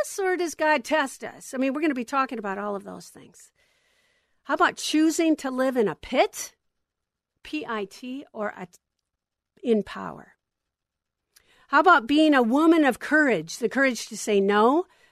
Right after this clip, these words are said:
the courage to face reality, the courage to dream big? Ladies, sometimes we have to cour-, we have to have the courage to look at our plate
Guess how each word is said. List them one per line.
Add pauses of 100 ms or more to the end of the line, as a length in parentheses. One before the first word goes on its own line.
the
courage
to
face
reality, (240)
the
courage
to
dream
big?
Ladies,
sometimes
we
have
to
cour-, (240)
we
have
to
have
the
courage
to
look
at
our
plate